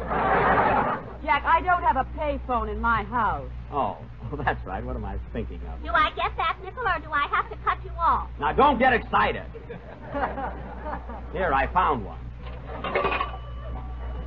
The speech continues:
Speaker 2: There. Hmm. No more three minutes and the man in the moon. Doesn't seem like we've been talking for three minutes, does it, Claudette?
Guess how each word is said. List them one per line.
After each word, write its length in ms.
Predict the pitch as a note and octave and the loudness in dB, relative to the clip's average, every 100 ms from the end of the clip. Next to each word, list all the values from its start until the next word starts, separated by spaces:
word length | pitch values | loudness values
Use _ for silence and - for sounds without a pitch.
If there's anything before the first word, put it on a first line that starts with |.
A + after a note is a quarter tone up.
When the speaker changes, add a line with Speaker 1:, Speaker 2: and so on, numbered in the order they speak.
| G2+ | -6
Speaker 2:
There. 280 | A2+ G2 D#2+ - - - - - - - - - | -4 -4 -4 -8 -10 -10 -12 -10 -12 -12 -14 -14
Hmm. 840 | A2 - - - - - - F#2 | -14 -14 -14 -14 -14 -14 -14 -12
No 80 | F2+ | -10
more 220 | F2+ F#2 - | -8 -8 -8
three 160 | G#2 G2+ | -6 -4
minutes 320 | F#2 F#2 G2 - | -4 -6 -8 -8
and 80 | F2+ | -10
the 60 | |
man 240 | F2+ G2 F#2 | -8 -6 -6
in 80 | |
the 60 | F2+ | -8
moon. 260 | F2+ E2+ D2+ - - C#3+ - F3+ - - - - A3 - | -8 -10 -12 -12 -12 -12 -12 -12 -12 -12 -10 -8 -8 2
Doesn't 280 | B3+ D#4+ C4+ | 4 6 4
seem 140 | A#3+ | 4
like 180 | G3 F#3 | 4 2
we've 140 | F#3+ F3 | 0 -2
been 120 | D#3 | 0
talking 300 | F#3+ E3+ D#3+ | 2 2 -2
for 100 | C#3+ | -8
three 200 | F3 F3 | -8 -4
minutes, 240 | E3+ C4 | 0 2
does 180 | B3+ D#3 | 2 0
it, 120 | C3 | -2
Claudette? 440 | - A2+ F#2 F2+ | -4 -4 -4 -10